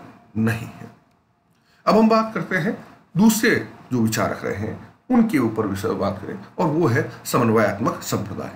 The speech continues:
इस संप्रदाय के प्रमुख समर्थकों में सोरोकिन, दुर्खिम, हॉबाउस तथा गिन्सबर्ग आदि हैं, जो समाजशास्त्र को एक विशिष्ट विज्ञान की बजाय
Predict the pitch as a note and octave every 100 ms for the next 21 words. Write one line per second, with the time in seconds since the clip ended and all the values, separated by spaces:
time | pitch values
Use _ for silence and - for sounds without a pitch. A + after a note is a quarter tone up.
0 | - _ _ _ _ - A#3 - G3+ F#3+
1 | G3 G3+ G#3 F#3 F3+ F#3+ - C#3+ C#3 D3
2 | F#3 C3+ A2 - - - - C3+ A2+ G2
3 | A2 F#3+ - - - _ A#2 B2 A2 C3
4 | F3+ G3 - - _ C3+ F3 A#2 F#2 A2+
5 | - - C#3+ C3+ F#2+ - - C3+ G3 G#3+
6 | - E3+ - - A2 G#2 G2+ G#2 - -
7 | - - E3+ - G3 A3+ - D#3 D#3 A#2
8 | A2+ B2 D#3+ - - E3 C#3+ C3 G3+ -
9 | C3 A2+ A2 A2 F#2+ G#2 C#3+